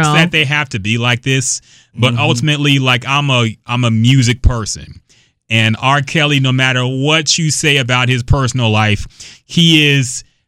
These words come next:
Speaker 1: top three, and that's being generous, uh, and, and lowballing him because he's probably more like one or two. He is at least top three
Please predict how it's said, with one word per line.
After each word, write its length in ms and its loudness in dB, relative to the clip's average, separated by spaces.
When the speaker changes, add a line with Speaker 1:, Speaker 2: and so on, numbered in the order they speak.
Speaker 1:
top 380 -2
three, 540 0
and 120 -2
that's 160 0
being 300 0
generous, 800 -2
uh, 460 0
and, 180 0
and 300 2
lowballing 640 0
him 320 -8
because 180 -2
he's 120 0
probably 260 0
more 180 2
like 160 0
one 220 -2
or 60 -2
two. 360 -2
He 200 4
is 100 2
at 80 -4
least 360 -2
top 320 -2
three 500 0